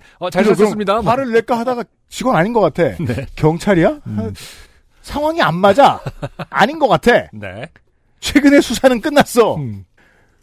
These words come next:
Speaker 2: 그 다음으로 생각해 볼 건 하나밖에 없죠.
Speaker 1: 그렇죠. 착각이다.
Speaker 2: 네.
Speaker 1: 어,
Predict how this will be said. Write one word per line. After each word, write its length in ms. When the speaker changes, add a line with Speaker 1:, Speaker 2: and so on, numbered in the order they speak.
Speaker 2:
그 200
다음으로 480
생각해 400
볼 140
건 280
하나밖에 460
없죠. 280
Speaker 1:
그렇죠. 460
착각이다. 400
Speaker 2:
네. 320
Speaker 1:
어, 120